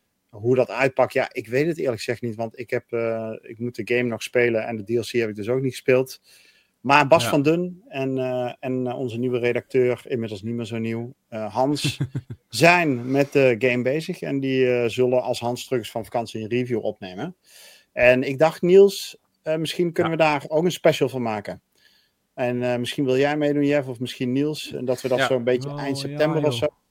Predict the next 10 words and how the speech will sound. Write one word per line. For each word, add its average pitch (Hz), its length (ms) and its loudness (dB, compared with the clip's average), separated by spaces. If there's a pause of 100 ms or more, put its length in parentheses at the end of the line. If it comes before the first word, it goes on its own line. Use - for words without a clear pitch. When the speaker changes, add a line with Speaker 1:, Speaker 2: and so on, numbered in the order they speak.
(160)
Speaker 1:
dan 139 80 -6
even 139 260 -6
wat, 143 260 -4
eh, 143 120 -2
liefde 139 380 -2
voor 123 140 -4
Indiana 135 400 -2
Jones 120 320 -2
gaan 95 140 -12
bespreken. 92 480 -16